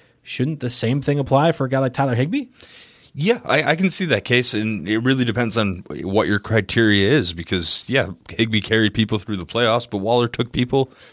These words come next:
Speaker 2: to the playoffs, and, and Waller actually finishes the number five fantasy tight end in half-point P P R scoring. It went, uh, went Kelce, Andrews, Ertz, Kittle, and then Waller. And Waller, uh, you know, it, it really s-, it, it, it's makes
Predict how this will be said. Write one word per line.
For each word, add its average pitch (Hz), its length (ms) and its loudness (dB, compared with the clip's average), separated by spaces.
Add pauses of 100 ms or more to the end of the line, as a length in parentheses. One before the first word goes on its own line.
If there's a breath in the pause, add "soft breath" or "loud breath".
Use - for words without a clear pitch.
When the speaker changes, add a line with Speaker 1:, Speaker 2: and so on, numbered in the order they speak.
(140 loud breath)
Speaker 2:
to 190 140 2
the 117 100 0
playoffs, 82 460 2
and, 98 240 -2
and 110 160 0
Waller 143 220 2
actually 104 260 0
finishes 104 420 -2
the 92 80 -2
number 104 260 2
five 107 440 0 (260 loud breath)
fantasy 104 440 0
tight 95 280 2
end 87 260 0
in 92 220 -2
half-point 92 480 -2
P 101 140 -4
P 92 160 -4
R 82 120 0
scoring. 80 460 0
It 76 100 -4
went, 85 240 -4
uh, 82 200 -2 (260 loud breath)
went 92 140 0
Kelce, 117 440 0
Andrews, 113 520 2 (100)
Ertz, 113 400 0
Kittle, 104 480 0 (260 loud breath)
and 98 140 -4
then 101 160 0
Waller. 101 540 -2
And 98 200 -4
Waller, 107 480 4
uh, 92 180 4
you - 120 -6
know, 85 220 -6 (280)
it, - 380 -2
it 117 60 -6
really 160 220 2
s-, - 220 0
it, 117 200 2
it, 98 260 -4
it's - 420 -2
makes 123 440 0